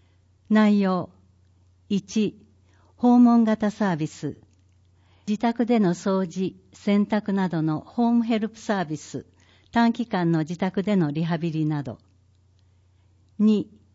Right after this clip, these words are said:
通所型サービス。多彩な介護予防プログラムによる生きがい活動や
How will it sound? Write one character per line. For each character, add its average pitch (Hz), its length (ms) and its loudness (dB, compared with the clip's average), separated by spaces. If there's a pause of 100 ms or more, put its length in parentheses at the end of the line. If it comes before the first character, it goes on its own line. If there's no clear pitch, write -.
(540)
通 254 260 0
所 247 180 -2
型 226 260 0
サ 214 200 -2
ー 156 60 -2
ビ 143 120 -8
ス。 - 260 -14 (1300)
多 226 160 -2
彩 247 260 0
な 233 220 0
介 220 260 -2
護 220 140 0
予 220 160 0
防 214 200 -4
プ 208 160 -6
ロ 202 140 -2
グ 175 80 -4
ラ 156 140 -4
ム 151 80 -2
に 151 180 -2
よ 147 120 -4
る 160 100 -10
生 175 100 -10
き 196 160 -6
が 196 140 -2
い 190 40 -2
活 180 300 -8
動 147 220 -8
や 147 240 -8